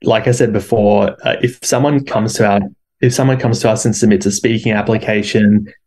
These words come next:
and they have an interesting idea, whether they're a, you know, an unknown person or a celebrity, we don't really care. Like, if it's an interesting idea, we're gonna give someone a chance to go on stage. And that's something that I think, um,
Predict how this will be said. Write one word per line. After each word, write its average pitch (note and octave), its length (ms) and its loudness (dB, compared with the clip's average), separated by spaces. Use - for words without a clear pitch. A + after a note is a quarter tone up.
and G#2 160 0
they G2 60 2
have G#2+ 140 0
an G2+ 140 0
interesting B2 500 0
idea, G2+ 640 2
whether A#2+ 240 2
they're G#2+ 340 0
a, G2 400 0
you B2 80 -4
know, G2+ 140 2
an G2+ 180 2
unknown A2+ 540 2
person G#2+ 420 0
or G2 140 2
a G2 80 0
celebrity, G#2 760 2
we A2 140 2
don't A2 300 0
really G2+ 320 2
care. G2 400 -2
Like, G#2 160 0
if A#2+ 100 2
it's G#2+ 140 -4
an A#2 80 4
interesting B2+ 400 2
idea, G2+ 340 2
we're G2+ 100 2
gonna G#2+ 200 -2
give G#2 180 -2
someone G2+ 220 2
a F#2+ 60 2
chance G2 380 -2
to A2+ 100 -2
go G#2+ 100 2
on F#2+ 80 0
stage. - 520 -4
And A2 420 0
that's C#3+ 240 0
something E3 260 2
that A#2+ 120 4
I G2+ 100 0
think, G2+ 380 -2
um, G2+ 480 0